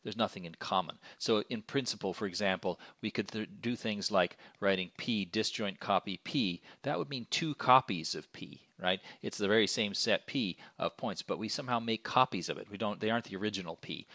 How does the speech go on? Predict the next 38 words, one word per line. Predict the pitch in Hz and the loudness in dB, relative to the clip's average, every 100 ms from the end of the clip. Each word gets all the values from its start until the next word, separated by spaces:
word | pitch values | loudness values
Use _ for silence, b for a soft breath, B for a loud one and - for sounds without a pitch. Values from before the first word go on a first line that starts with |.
| B - | B -8
That's | 90 - | -6 -4
one, | 90 92 90 | -4 -4 -4
another | 98 107 98 | -2 0 0
copy | - 120 104 95 | 0 0 0 -4
of | - | -4
P, | 98 | -6
and | |
that's | 101 - | -6 -6
a, | |
that's | 69 95 | -8 -8
another | 90 - | -10 -10
copy | - - - | -4 -4 -4
of | - | -12
P. | - 85 B B | -10 -10 B B
So | - 113 92 B B | -2 0 0 B B
the | - | 0
definition | 113 95 98 104 95 | 2 2 0 -6 -6
is | 80 | -6
simply | - 98 95 82 B B - | -6 -6 -6 -8 B B -6
that | 90 87 - | 0 0 0
P | - - 90 - - | -12 -6 -6 -8 -16
union | - 98 107 104 85 - | -12 -6 -6 -6 -10 -12
Q | - 101 82 - B B B | -6 -4 -4 -8 B B B
is | 101 90 82 - | -2 0 0 -2
the | - | -2
set | - - 98 85 - _ | -2 2 6 6 2 _
of | 90 85 80 - | 0 2 0 -8
points | - 92 85 82 - - _ - | -8 -6 -4 -6 -8 -8 _ -10
zero | - 92 85 87 - | -8 -4 -4 -4 -6
P, | - 113 98 - b b b b _ | -4 -2 -2 -8 b b b b _
such | - - - | -12 -10 -10
that | _ | _
P | - 101 | -8 -6
is | 85 - | -4 -8
in | 80 | -12
P, | - 117 82 - - _ _ _ _ - B B B B - | -6 -4 -4 -6 -18 _ _ _ _ -20 B B B B -16
union | 117 131 127 92 80 | -4 -2 -2 -4 -4
with | 78 85 - | -4 -4 -6